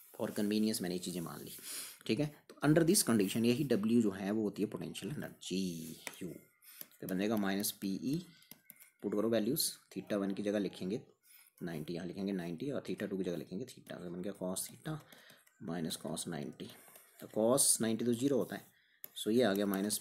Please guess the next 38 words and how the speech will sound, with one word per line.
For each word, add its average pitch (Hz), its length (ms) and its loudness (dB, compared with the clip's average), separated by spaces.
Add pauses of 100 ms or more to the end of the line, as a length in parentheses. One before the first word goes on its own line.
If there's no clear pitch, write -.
पी 113 120 0 (340)
ई 101 280 -4
cos 85 200 -2
theta, - 280 -10 (1400)
तो - 60 -2
यू 139 260 8
आ 143 100 8
गया 123 120 8
यहाँ 104 260 4
से 117 240 2
माइनस 107 400 0 (120)
पी 101 280 -4
डॉट 92 300 -8 (120)
ई, - 100 -16 (600)
ये - 80 -6
रखें - 240 -12
ध्यान, - 220 -16 (800)
क्योंकि 95 180 -6
cos 95 260 -4
theta 95 160 -10
में 104 100 -8
आ 95 60 -6
गया 101 160 -4
डॉट 82 220 -4
प्रोडक्ट। - 400 -12 (840)
किस 123 120 0
फॉर्मूले 117 280 6
को 110 100 0
नहीं 110 100 2
भूलना 92 220 -2
है 87 80 -4
आपने, 90 300 -4
ये 87 280 -6
वाला, - 260 -12 (1400)
ये। - 140 -10 (1300)
ठीक 151 120 2
है 175 60 6
जी, 185 80 6